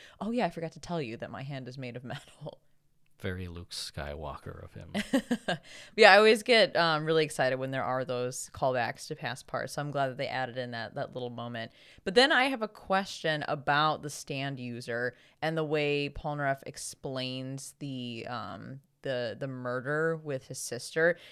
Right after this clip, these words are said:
Speaker 1: He says that before he attacks his sister, he was standing, he being the enemy stand user, was standing in the rain, just, like, in the distance looking at them or something, and that he had almost, like, a dome over him protecting him from the rain.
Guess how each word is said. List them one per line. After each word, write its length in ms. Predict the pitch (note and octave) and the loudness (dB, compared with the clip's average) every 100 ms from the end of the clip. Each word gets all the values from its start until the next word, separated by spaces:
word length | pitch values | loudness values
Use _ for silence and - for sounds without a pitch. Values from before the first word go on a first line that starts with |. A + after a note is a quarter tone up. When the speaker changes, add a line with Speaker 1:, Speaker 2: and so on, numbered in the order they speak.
| - | -6
Speaker 1:
He 120 | G#3 | -4
says 340 | - A3 A#3+ | 4 4 4
that 560 | B3+ A#3 F3 C#3 - E3 | 4 6 6 4 -4 -2
before 760 | E3+ - - - E3+ F3 F#3+ | -2 -2 -12 -2 0 2 2
he 280 | G3 G#3 F3 | 0 -6 -6
attacks 520 | D3 - - C3+ - | -6 -8 -6 -6 -6
his 120 | C3+ - | -12 -10
sister, 460 | - D3 - C3 | -6 -6 -4 -4
he 200 | C3 E3 | -6 -6
was 120 | D3 C#3+ | -6 -6
standing, 840 | - D#3 D#3+ F3 F3 D#3 D3+ D3 - _ _ _ | -8 -6 -2 -2 0 0 0 -6 -10 _ _ _
he 240 | - F3 | -6 -4
being 380 | D#3 C#3+ C3+ B2 - | -2 -2 -4 -8 -12
the 140 | C#3+ C3+ | -10 -8
enemy 220 | C3 A#2+ | -6 -8
stand 320 | - C#3+ C#3 | -8 -8 -6
user, 340 | B2+ B2+ B2 - - _ - | -6 -6 -6 -8 -20 _ -8
was 120 | E3 | -4
standing 340 | - F#3+ G#3 | 0 0 0
in 140 | F3 E3+ | -4 -4
the 100 | C#3+ | -4
rain, 540 | A#2+ C3+ B2 F2 C3+ - | -2 -4 -4 -10 -14 -10
just, 180 | D3 - | -8 -2
like, 260 | B2 - - | -2 -2 -12
in 120 | D#3+ D#3 | -8 -6
the 80 | |
distance 540 | C#3 B2 - D3 C#3+ - | -4 -4 -6 -10 -10 -12
looking 340 | B2+ B2+ E3+ | -12 -10 -6
at 100 | F3 | -6
them 200 | G3 G#3+ | -6 -6
or 60 | G#3+ | -6
something, 500 | - G#3+ G#3+ A#3 A#3+ - - - - | -6 -8 -6 -6 -6 -10 -20 -10 -2
and 180 | F3+ F3 | 0 2
that 440 | E3+ D#3+ D#3 D#3+ - _ _ | 4 4 2 -4 -16 _ _
he 580 | - - F#3 F#3 F3+ F3+ | -20 -14 -10 -8 -6 -6
had 420 | F3+ F3+ E3 D#3+ | -6 -2 -2 -2
almost, 420 | - E3 E3 D3+ - | -4 -4 -4 -4 -6
like, 140 | D#3+ | -4
a 60 | D3 | -4
dome 580 | C3 - B2+ A#2+ D#3 F#3+ | -8 -6 -4 -2 -4 -4
over 340 | G3 G3+ G#3 | -4 -2 -4
him 260 | G3+ A3+ A#3+ | -4 -8 -8
protecting 540 | G3+ - C#3 C#3 D#3 | -12 -10 -10 -8 -8
him 180 | E3 D#3+ | -6 -8
from 220 | - D#3 | -8 -6
the 100 | C#3+ | -6
rain. 500 | A#2 A#2 A#2+ C#3 G3+ | -6 -8 -6 -4 -4